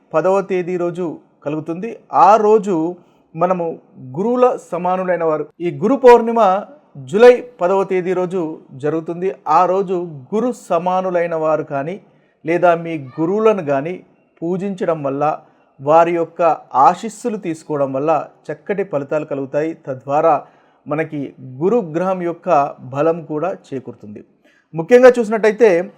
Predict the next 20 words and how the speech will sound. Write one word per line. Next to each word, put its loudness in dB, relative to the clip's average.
మీ -2
యొక్క 4
ఈరోజు 4
ఎవరైనా 2
ఆధ్యాత్మికత 2
గురువు -4
గనక 2
మీకు -6
ఉన్నట్టయితే -6
ఆ -2
గురువును -6
పూజించండి. -4
లేదా 6
వారికి 6
ముఖ్యంగా 4
పసుపు -4
రంగు 2
పూలు 0
కానీ 0
లేదా 4